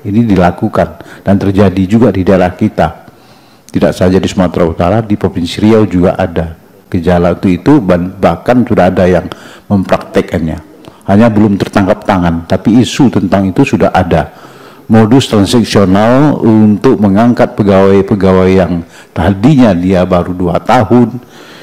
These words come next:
bisa melangkahi mereka yang sudah bekerja sepuluh tahun dengan membayar. Nah, ini contoh modus, eh, yang dilakukan dengan cara transaksi.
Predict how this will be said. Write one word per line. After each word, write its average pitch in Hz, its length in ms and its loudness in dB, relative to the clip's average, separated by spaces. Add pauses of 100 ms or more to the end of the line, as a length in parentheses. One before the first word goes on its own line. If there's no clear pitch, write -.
(260)
bisa 104 300 2
melangkahi 101 720 2
mereka 107 320 2
yang 104 240 2
sudah 101 240 0
bekerja 95 400 0
sepuluh 90 320 -2
tahun 117 640 2
dengan 104 400 2
membayar. 90 640 0 (1040)
Nah, 80 160 -4
ini 95 480 0
contoh 92 480 0
modus, 98 640 0 (1120)
eh, 95 400 0
yang 95 160 0
dilakukan 95 720 0
dengan 95 240 2
cara 82 320 -2
transaksi. 87 640 -4